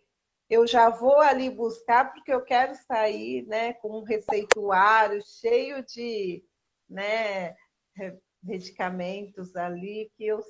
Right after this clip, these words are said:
sei que ele vai ser instantâneo, mas não vai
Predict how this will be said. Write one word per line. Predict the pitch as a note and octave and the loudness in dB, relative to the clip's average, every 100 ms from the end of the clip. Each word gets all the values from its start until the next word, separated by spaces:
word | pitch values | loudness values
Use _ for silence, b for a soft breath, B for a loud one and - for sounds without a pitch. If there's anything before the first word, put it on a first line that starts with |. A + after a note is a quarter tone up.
| _ - | _ 2
sei | A#3 B3 A#3 | 2 2 -4
que | B3 - _ _ _ _ _ | -12 -16 _ _ _ _ _
ele | A#3 A#3 A#3+ A#3+ | 12 12 10 2
vai | A#3+ A#3+ C4 C4 | 6 8 8 4
ser | - B3 | 0 0
instantâneo, | B3+ B3+ - C#4 D4 D4 C4 C4 C#4 G4+ B4+ - _ _ - | 0 0 4 6 6 10 12 10 6 2 0 -2 _ _ 4
mas | A#3 A#3+ A#3+ | 6 6 4
não | B3 C4 | -2 0
vai | D4 C#4+ | 2 2